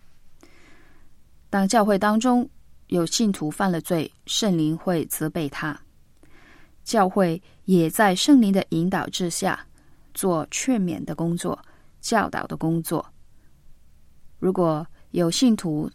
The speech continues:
犯了严重的罪行，教会有权柄去记录这个信徒，而目的在纪律底下还是要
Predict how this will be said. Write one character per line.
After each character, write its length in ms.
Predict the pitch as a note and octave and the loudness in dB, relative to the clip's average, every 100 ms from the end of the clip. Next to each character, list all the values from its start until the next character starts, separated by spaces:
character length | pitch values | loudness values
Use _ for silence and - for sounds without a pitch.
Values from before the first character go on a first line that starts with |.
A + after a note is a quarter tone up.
| _ - - | _ -20 -16
犯 220 | - F#3+ | -4 0
了 140 | E3+ D3+ | 2 0
严 220 | D3+ D3+ | 0 -2
重 180 | F#3+ G3+ | 0 -2
的 100 | D#3 | -2
罪 220 | - F#3 | 0 -2
行， 440 | D3 - C#3+ D3 - - - - - - - - | -2 -4 -4 -6 -12 -20 -20 -20 -20 -20 -20 -4
教 240 | G#3+ F3+ | 0 0
会 220 | D#3+ F#3 | 0 -2
有 180 | D#3 D#3 | -2 -4
权 320 | - - E3 | -4 -2 0
柄 240 | G3 D#3 C3 | 2 0 0
去 240 | - - | -4 -6
记 300 | C3 - F#3+ | -4 -2 0
录 240 | D#3+ D#3+ - - - - - - | 0 -2 -4 -10 -20 -20 -20 -12
这 140 | - F3 | -4 -4
个 100 | C#3+ | -2
信 240 | - E3 | -2 -4
徒， 260 | C#3+ C#3 - - - _ - - | -4 -8 -8 -14 -20 _ -20 -2
而 140 | - | 2
目 200 | G3 G#3+ | 4 2
的 260 | F#3+ F#3+ D#3+ - - - - - - | 0 0 0 -6 -20 -20 -20 -20 -10
在 220 | - E3 | -2 -2
纪 260 | D3 - B3 | -2 0 2
律 160 | G3+ | 2
底 140 | F#3 - | -2 -4
下 300 | - E3+ - - - - - | -2 -2 -2 -10 -20 -20 -16
还 160 | - D#3+ | -8 -6
是 160 | F#3 | -4
要 120 | E3+ | -4